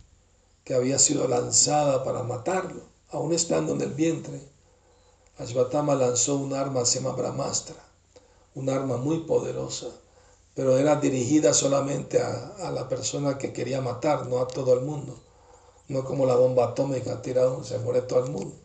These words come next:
Pero no, Brahmastra se puede dirigir solo a una persona, o a muchas, como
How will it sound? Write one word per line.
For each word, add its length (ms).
Pero 180
no, 180
Brahmastra 640
se 180
puede 300
dirigir 300
solo 240
a 100
una 240
persona, 520
o 180
a 60
muchas, 400
como 320